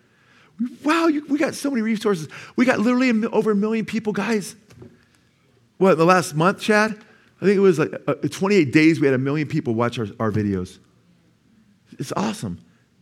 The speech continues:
But here I, ho-, raise your hand if you heard this. One, two, three, four, five. But we got over a million people watching our videos, and praise God, and we praise God for that because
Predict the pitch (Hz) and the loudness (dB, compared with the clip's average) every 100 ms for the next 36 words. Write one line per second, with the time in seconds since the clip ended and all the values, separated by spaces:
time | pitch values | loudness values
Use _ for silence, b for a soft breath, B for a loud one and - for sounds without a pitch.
0 | _ _ _ _ _ _ 175 165 190 185 | _ _ _ _ _ _ 2 2 4 4
1 | 160 170 - 143 151 147 156 151 143 131 | 4 0 -4 -8 -4 -2 0 -2 -4 -4
2 | 123 139 110 95 - - _ _ _ _ | -4 -4 -4 -6 -10 -20 _ _ _ _
3 | _ _ _ _ _ - 113 120 120 117 | _ _ _ _ _ -10 -4 -4 -4 -8
4 | - 107 107 - 107 98 - - - - | -8 -6 -6 -10 -12 -12 -14 -20 -20 -20
5 | - - - - _ _ _ _ _ _ | -18 -18 -20 -20 _ _ _ _ _ _
6 | _ _ b b b b b _ _ _ | _ _ b b b b b _ _ _
7 | _ 127 143 147 139 127 131 143 123 147 | _ 0 4 4 4 2 0 0 -2 -2
8 | 131 127 131 117 127 120 123 175 143 120 | -2 -2 -2 0 2 2 0 -2 0 2
9 | 110 135 143 156 117 123 113 117 101 110 | 2 2 2 2 2 0 0 -2 -4 -4
10 | 120 107 95 | -4 -4 -4